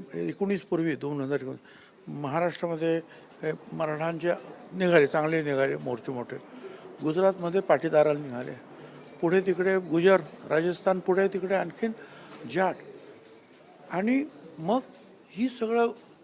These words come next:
हा सगळं सुरू झाल्यानंतर मागण्या, मग मोदी साहेबांनी काय केलं, एक ईडब्ल्यूएस काढला आणि त्याच्यामध्ये उद्देशिकेमध्ये सरळ म्हटलेलं आहे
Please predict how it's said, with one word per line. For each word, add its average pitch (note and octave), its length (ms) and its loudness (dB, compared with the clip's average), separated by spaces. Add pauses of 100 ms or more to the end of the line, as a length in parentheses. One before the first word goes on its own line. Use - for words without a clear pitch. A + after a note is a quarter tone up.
हा E3+ 180 -4
सगळं G3+ 300 -2
सुरू G3+ 380 -2
झाल्यानंतर F#3 540 0
मागण्या, D3 380 -6 (840)
मग G3+ 220 -2
मोदी F#3 360 -4
साहेबांनी E3 720 -4
काय C3 200 -2
केलं, B2+ 340 -6 (520)
एक G3+ 140 0 (140)
ईडब्ल्यूएस E3+ 580 2
काढला A2 320 -2 (120)
आणि F3 180 -6
त्याच्यामध्ये A3 420 0
उद्देशिकेमध्ये A3+ 680 -2
सरळ A#3 220 2
म्हटलेलं F3 420 0
आहे A2 100 -6